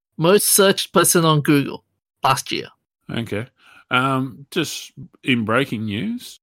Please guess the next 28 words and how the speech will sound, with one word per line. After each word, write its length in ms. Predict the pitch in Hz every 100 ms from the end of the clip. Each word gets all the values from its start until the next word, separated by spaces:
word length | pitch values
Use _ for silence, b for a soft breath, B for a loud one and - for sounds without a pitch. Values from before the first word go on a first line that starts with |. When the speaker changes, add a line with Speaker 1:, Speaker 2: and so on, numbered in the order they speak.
| _
Speaker 2:
um, 800 | - 107 107 104 104 101 95 -
for 160 | - 123
all 80 | 123
those 400 | 107 95 90 -
fans 380 | - 92 101 101
of 100 | 87
K 260 | 117 104 87
F 60 |
C, 520 | - - 117 90 165 _ _
Speaker 1:
<laughs> 160 | _ -
Speaker 2:
the, 1400 | - 285 247 - - 440 508 494 466 453 - - 120 120 349 B B _
there 160 | - 143
was 140 | 127
a 60 | 120
woman 340 | 123 147 147 131
who 680 | 123 117 113 107 104 98 -
was 220 | 110 101
arrested 640 | 101 110 110 - 87 82 _ _ _
in 340 | - 110 107 -
Adelaide 580 | 120 123 143 170 175 - _
for 500 | - 117 110 110 104 -
an 160 | 101 98 - _ _ _ 131
outburst 560 | 135 117 113 92 -
that 80 | -
went 200 | 117 113
viral, 760 | 107 95 95 101 107 85 76 - _ _ _ -
Speaker 1:
Oh. 200 | 139 98
Speaker 2:
where 440 | 92 98 95 87